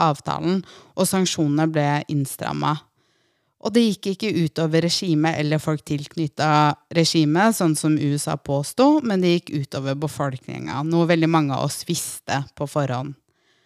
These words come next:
Og jeg vil understreke at det fortsatt var diktatur i Iran på den tiden også, eh, og særlig kvinner og minoriteter hadde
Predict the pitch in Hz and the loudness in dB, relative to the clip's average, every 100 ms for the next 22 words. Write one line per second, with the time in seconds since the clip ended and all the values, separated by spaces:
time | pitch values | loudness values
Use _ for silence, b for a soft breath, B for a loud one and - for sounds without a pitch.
0 | _ _ _ _ 208 208 233 262 233 180 | _ _ _ _ 4 4 4 4 4 4
1 | 160 - 160 156 - 226 180 - 185 175 | 2 2 0 0 2 2 2 2 4 4
2 | 170 - - - 202 170 156 156 - 165 | 2 -4 -2 -2 0 0 0 -2 -4 -6
3 | - 151 143 156 151 143 160 160 - 170 | -4 -4 -2 -2 -2 0 0 -2 -2 -2
4 | 156 156 165 151 151 - 190 190 180 - | 0 0 0 0 0 0 2 2 -2 -2
5 | 185 170 170 143 175 - 196 151 156 - | 0 2 0 0 -4 0 2 2 0 -2
6 | 185 156 143 147 - 151 143 143 143 147 | 0 2 2 -2 -2 0 0 2 0 -2
7 | - 139 - 170 165 165 156 151 147 147 | -4 -6 -2 -2 -2 -4 -2 0 2 0